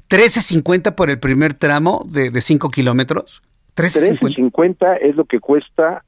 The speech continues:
Speaker 2: es lo que cuesta trasladar a un ciudadano aquí en la capital.
Speaker 1: O,
Speaker 2: Eso
Speaker 1: o sea, mi
Speaker 2: está
Speaker 1: pregunta es,
Speaker 2: asignado.
Speaker 1: ¿eso debería pagar un ciudadano para subirse a un
Speaker 2: Así es,
Speaker 1: microbús?
Speaker 2: así es, así es, para
Speaker 1: Trece cincuenta.
Speaker 2: para, para que la R T P,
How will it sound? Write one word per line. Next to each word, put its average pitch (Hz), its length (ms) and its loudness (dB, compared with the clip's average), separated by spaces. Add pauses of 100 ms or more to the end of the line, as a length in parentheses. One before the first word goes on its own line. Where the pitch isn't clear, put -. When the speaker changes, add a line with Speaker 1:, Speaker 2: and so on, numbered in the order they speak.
(120)
Speaker 2:
es 135 100 0
lo 156 80 0
que 104 140 -12
cuesta 143 320 -2
trasladar 110 500 0
a 113 40 0
un 113 180 -2
ciudadano 113 580 0
aquí 104 340 -8
en 104 80 -6
la 98 120 -6
capital. - 460 -12 (540)
Speaker 1:
O, 160 80 -2
Speaker 2:
Eso 151 220 0
Speaker 1:
o - 20 -2
sea, - 100 0
mi 143 100 2
Speaker 2:
está 156 120 0
Speaker 1:
pregunta 185 300 2
es, 185 80 2
Speaker 2:
asignado. 196 180 0
Speaker 1:
¿eso 196 140 0
debería 165 320 2
pagar 160 280 0
un 160 60 0
ciudadano 160 600 2
para 147 140 0
subirse 131 320 -2
a 151 40 2
un 147 60 4
Speaker 2:
Así 135 80 4
es, 117 60 4
Speaker 1:
microbús? 165 380 -2
Speaker 2:
así 190 480 -2
es, 202 100 -4
así - 80 -20
es, - 60 -20
para 175 220 -6
Speaker 1:
Trece 220 500 2
cincuenta. 180 1120 -2 (100)
Speaker 2:
para, - 320 -2
para 120 460 0
que 120 480 0 (120)
la 131 200 2
R 226 180 2
T 143 160 0
P, 208 340 0